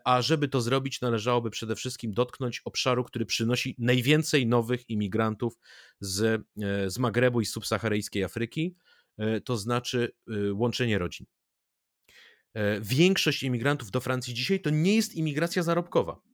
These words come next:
To nie są ludzie, którzy mówią: "Ja jadę do Francji, bo chcę pracować tam i zarabiać na życie". Nie. Większość ludzi to są,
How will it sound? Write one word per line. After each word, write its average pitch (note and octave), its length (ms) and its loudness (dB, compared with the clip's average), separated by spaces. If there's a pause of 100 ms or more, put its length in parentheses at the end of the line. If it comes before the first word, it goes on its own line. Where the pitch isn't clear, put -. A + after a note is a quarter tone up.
(140)
To E3+ 80 2
nie B3 120 6
są E3 180 4
ludzie, A#2+ 180 2
którzy A2+ 220 -6
mówią: A#2 200 0
"Ja D#3 160 6
jadę C#3 240 4
do A#2 100 -2
Francji, C3 380 -2
bo A2+ 80 -4
chcę - 160 0
pracować G#2+ 520 -2
tam A2 200 -2
i G2 40 -4
zarabiać G#2 360 -2
na G2+ 80 -4
życie". F2 260 -10
Nie. F#3 200 -2 (340)
Większość G#3 320 2
ludzi F3+ 260 0
to F3+ 100 -4
są, E3+ 220 2